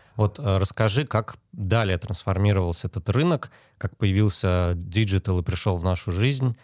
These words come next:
как многие агентства стали трансформироваться, а многие попросту исчезли, те, кто не уловили тренд, что реклама становится цифровой. Вот расскажи, как это всё происходило.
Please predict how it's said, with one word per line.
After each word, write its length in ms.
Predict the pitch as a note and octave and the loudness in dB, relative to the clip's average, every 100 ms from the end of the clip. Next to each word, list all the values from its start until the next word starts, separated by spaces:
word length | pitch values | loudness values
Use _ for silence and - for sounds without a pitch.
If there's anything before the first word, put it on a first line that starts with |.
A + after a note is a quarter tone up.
| _ _ | _ _
как 200 | F#2+ - | -12 -2
многие 300 | F#2+ F#2 F#2 | 0 2 2
агентства 420 | E2+ G2+ F2+ - | 2 0 0 -4
стали 480 | - - F2+ E2+ E2 - | -6 -2 0 0 -2 -2
трансформироваться, 1300 | - F#2+ G#2 F2+ A2 B2 A2 G2+ - G2 F#2 F2+ F2+ | 0 0 2 2 4 4 2 0 0 2 2 2 0
а 140 | F#2 | 0
многие 460 | F2+ F2+ G2 E2 E2+ | 0 2 2 0 -4
попросту 500 | G#2+ F2 F2+ - F#2 | -2 -2 -4 -2 -2
исчезли, 380 | E2 A2 C#3 A#2+ | 0 0 0 0
те, 160 | - | -2
кто 180 | - F#2+ | -2 0
не 120 | F#2 | 2
уловили 440 | F#2 G2 G2 F2 D#2+ | 4 2 2 0 -2
тренд, 320 | G2 F2 D#2 | -2 -2 -2
что 640 | - E2+ D#2+ D#2 D#2+ D#2+ | -6 -4 -4 -4 -8 -6
реклама 380 | - - F#2 E2+ | -4 0 0 0
становится 480 | - F2 F2 D#2+ - | -2 -2 -2 -2 -8
цифровой. 540 | - F#2 F2 A#2 D#3 - | -8 -4 0 0 -2 -4
Вот 280 | A2 F2 - _ - | -2 -2 -4 _ -6
расскажи, 440 | - - G2+ F#2+ | -4 0 2 2
как 180 | - - | 0 -6
это 120 | - | -6
всё 120 | - | -6
происходило. 720 | F#2 F2 - G2 F2+ D#2+ D#2 | -4 -4 0 0 2 0 -2